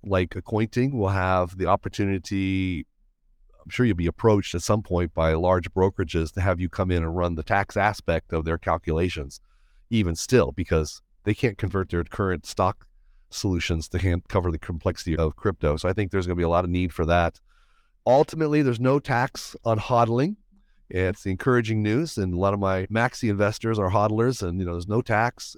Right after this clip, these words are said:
And if the pific law comes in, you know, it's just when you wanna sell, you move it into a brokerage, so you avoid the tax and,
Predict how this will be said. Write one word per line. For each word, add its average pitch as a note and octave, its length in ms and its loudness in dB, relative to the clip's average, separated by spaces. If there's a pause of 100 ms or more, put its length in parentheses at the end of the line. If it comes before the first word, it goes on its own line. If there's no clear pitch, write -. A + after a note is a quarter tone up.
And G2 200 0
if D3 120 -2
the C#3 120 -2
pific C3+ 420 -2
law A#2 180 4
comes G2+ 260 -4
in, G3 200 4 (760)
you A2 120 -2
know, F2 260 -2 (260)
it's F2+ 120 -8
just G#2 180 -2
when G2+ 80 0
you F#2 100 2
wanna B2+ 260 0
sell, B2 340 2
you G2+ 140 -2
move G2+ 140 -2
it G2 60 0
into F#2+ 200 -2
a F2 40 -2
brokerage, A2+ 760 0 (420)
so - 140 -6
you E2+ 60 4
avoid G#2+ 280 2
the G#2+ 60 -4
tax - 640 -2 (180)
and, E2+ 400 -2